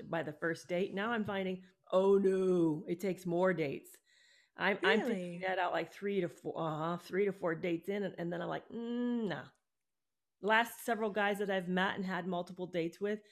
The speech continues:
Speaker 1: I was disinterested about, by about the third or fourth date.
Speaker 2: That's so weird to me 'cause
Speaker 1: Yeah.
Speaker 2: it's always been,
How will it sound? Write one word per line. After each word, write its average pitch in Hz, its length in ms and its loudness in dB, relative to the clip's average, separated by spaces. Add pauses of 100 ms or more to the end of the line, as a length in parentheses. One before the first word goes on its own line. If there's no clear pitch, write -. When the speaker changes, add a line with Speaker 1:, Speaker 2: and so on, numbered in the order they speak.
(340)
Speaker 1:
I 190 180 2
was 170 260 -2
disinterested 214 840 -2
about, 185 440 -2
by 175 200 2
about 165 340 -2
the 160 80 -6
third 156 260 -2
or 151 60 -4
fourth 143 320 -8
date. - 240 -8 (1200)
Speaker 2:
That's - 320 -10
so 370 240 2
weird 233 320 4
to 254 100 -4
me 240 180 4
'cause 208 200 2
Speaker 1:
Yeah. - 0 -
Speaker 2:
it's 202 160 0
always 247 460 10
been, 202 280 8